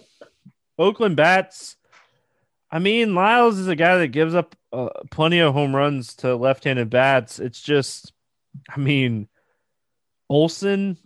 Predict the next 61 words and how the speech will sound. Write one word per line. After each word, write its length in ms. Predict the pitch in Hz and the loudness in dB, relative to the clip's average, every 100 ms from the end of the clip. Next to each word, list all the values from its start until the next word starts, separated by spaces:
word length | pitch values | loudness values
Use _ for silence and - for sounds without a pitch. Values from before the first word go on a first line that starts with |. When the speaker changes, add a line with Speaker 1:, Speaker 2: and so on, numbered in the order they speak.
| _ - | _ -8
Speaker 2:
it's 220 | 135 127 | -8 -6
so 240 | - 156 170 | -2 0 2
tough 300 | - 156 - | 0 -2 -2
to 100 | 123 | -6
one 220 | 131 139 | -2 0
off, 420 | 139 139 - _ _ _ | 0 -2 -6 _ _ _
you 140 | - 131 | -8 -2
know, 240 | 123 117 | 0 -2
first 340 | 107 147 135 - | -2 -2 -2 0
baseman. 640 | 127 135 143 139 135 127 - 127 | 0 0 -4 -4 -6 -10 -10 -4
Um, 520 | 120 120 117 113 - - | -2 0 -2 -8 -12 -6
what 160 | 147 | -2
are 40 | 170 | 0
your 200 | 156 151 | 0 0
thoughts 320 | 139 123 - | 0 0 -2
here 140 | 123 | -6
on 160 | 117 110 | -4 -4
Oakland? 440 | 120 113 110 101 - _ _ _ _ - | -6 -8 -10 -12 -18 _ _ _ _ -8
Speaker 1:
Yeah, 260 | 156 165 | 0 2
I 80 | 208 | 0
think 160 | 247 240 | -2 -8
we 80 | 208 | -8
stack 340 | - 190 180 | -2 -2 0
Oakland 460 | 160 143 131 113 113 | -4 -4 -12 -14 -12
and, 240 | 135 - - | -12 -12 -12
and 200 | 131 135 | -10 0
let 160 | 151 156 | 0 0
it 140 | 117 | -2
ride. 380 | 127 135 139 127 | -2 0 0 0
I 60 | |
mean, 220 | 123 123 123 | -2 -6 -6
I 60 | |
know 180 | 135 156 | -4 -4
we 80 | 151 | -4
got 240 | 139 - | -6 -6
Tony 220 | 151 147 | -8 -6
Kemp 280 | 139 147 113 | -6 -8 -6
leading 280 | 135 135 120 | -6 -6 -6
off, 320 | 123 131 131 | -4 -4 -6
and, 140 | 107 95 _ _ _ - | -16 -18 _ _ _ -16
you 80 | 127 | -10
know, 80 | 123 | -6
I'm 100 | 143 | -6
not 180 | 127 | -6
saying 300 | 107 139 135 | -8 -10 -6
he's 160 | 139 120 | -8 -6
a, 160 | 110 117 | -10 -10
he's 180 | 127 113 | -12 -10
a 40 | |
world 380 | 117 139 139 110 | -6 0 -2 -2
beater, 260 | 123 120 | -8 -8
but 220 | 117 120 123 | -6 -8 -6
we 100 | 147 | -6
can 120 | 131 | -4
get 120 | 147 | -4
him 80 | 143 | -4
at 120 | 113 | -6
second 360 | - - 156 120 | -4 -4 -4 -6
base 260 | 143 143 | -6 -4
or 140 | 139 147 | 0 2
outfield. 560 | 156 151 151 156 160 | 0 -2 -4 -4 -6